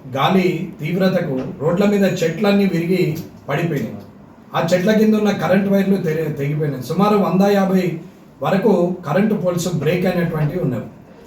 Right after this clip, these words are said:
అలా ఆ రోజు నేను వెళ్తున్న సమయంలో ఎలక్ట్రిసిటీ డిపార్ట్‌మెంట్ వాళ్ళు రెక్టిఫై చేస్తూ పోతున్నారు. ఎక్కడ అది? రోడ్ సైడ్. ఇకపోతే ఇవాళ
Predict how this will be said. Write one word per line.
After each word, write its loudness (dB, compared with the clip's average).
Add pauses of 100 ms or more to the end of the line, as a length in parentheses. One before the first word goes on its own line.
(140)
అలా 4 (720)
ఆ 2 (100)
రోజు 4 (100)
నేను 4
వెళ్తున్న 2
సమయంలో 0
ఎలక్ట్రిసిటీ -2
డిపార్ట్‌మెంట్ -4
వాళ్ళు -2 (100)
రెక్టిఫై -2
చేస్తూ -2
పోతున్నారు. -6 (540)
ఎక్కడ 2 (100)
అది? 2 (320)
రోడ్ 2
సైడ్. -4 (720)
ఇకపోతే 4 (720)
ఇవాళ 2